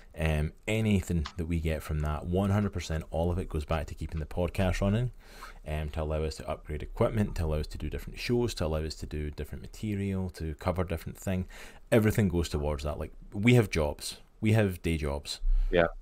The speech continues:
Speaker 1: None of this is going into our pockets. Every single bit of this money that we get would be going to Comics in the Cross. So we just want to make you aware of that. At the same time, there is no pressure.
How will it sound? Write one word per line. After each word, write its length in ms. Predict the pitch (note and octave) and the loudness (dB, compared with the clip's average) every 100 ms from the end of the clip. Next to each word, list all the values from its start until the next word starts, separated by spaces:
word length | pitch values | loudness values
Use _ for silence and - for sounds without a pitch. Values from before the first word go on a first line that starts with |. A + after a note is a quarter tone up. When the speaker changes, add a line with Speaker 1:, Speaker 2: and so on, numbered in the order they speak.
| - | 4
Speaker 1:
None 280 | F#2+ G#2 G#2+ | 8 8 8
of 60 | |
this 160 | F#2+ F#2+ | 4 2
is 100 | F2+ | -2
going 300 | E2 E2 E2 E2 | 2 10 10 10
into 260 | D#2 - D#2 | 6 2 0
our 120 | D2+ | 0
pockets. 440 | - C#2 - C#2+ - | 0 -4 -4 -10 -4
Every 200 | F#2 F#2 | -2 -2
single 320 | - F#2+ F2 | -2 -2 -2
bit 220 | F2 E2 - | -2 -2 0
of 120 | D#2 | -2
this 160 | D2 D2 | -2 -4
money 200 | D2 D2 | -2 -4
that 120 | C#2+ | -2
we 140 | E2 | -2
get 300 | D2+ C#2+ D2 | 0 0 -2
would 120 | D2 | -4
be 80 | C#2 | -4
going 240 | C#2+ D2 C#2 | -2 -4 -4
to 120 | - | -6
Comics 360 | C#2 C#2 C#2 | -4 -4 -6
in 60 | C#2 | -8
the 60 | C#2 | -8
Cross. 440 | - - - - - - - - | -6 -2 -2 -2 -6 -8 -6 -4
So 160 | - E2 | 2 4
we 100 | E2+ | 4
just 140 | F#2 | 4
want 100 | F#2 E2+ | 2 2
to 60 | |
make 180 | D#2 - | 0 -2
you 80 | D#2 | -2
aware 260 | D2 F2 F#2 | 0 2 2
of 60 | |
that. 240 | F2+ F2 - | 2 0 -2
At 100 | - | -4
the 60 | |
same 260 | - G2+ F#2 | -2 0 0
time, 280 | G2+ F#2 D#2+ | 0 -2 -2
there 160 | E2+ D#2 | -4 -2
is 120 | D2 | -2
no 120 | D#2+ | -2
pressure. 420 | D2 C#2 C2+ - | -2 -4 -4 -6